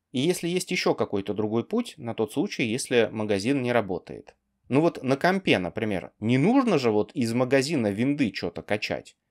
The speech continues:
А у настольной винды есть свой магаз, кстати, который нахуй, правда, никому не нужен.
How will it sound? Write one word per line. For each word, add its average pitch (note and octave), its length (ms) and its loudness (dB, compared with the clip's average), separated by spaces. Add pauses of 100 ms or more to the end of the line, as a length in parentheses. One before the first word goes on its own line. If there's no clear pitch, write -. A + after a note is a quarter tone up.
А G#2+ 100 2
у B2 100 6
настольной B2+ 480 2
винды G#3 280 0
есть C#3+ 300 0
свой E3 220 0
магаз, E3+ 320 2
кстати, A#2 440 -4
который F2+ 400 -6
нахуй, F#2 280 -6
правда, E2 240 -8
никому F#2+ 320 -4
не A2 100 -4
нужен. D2+ 380 -10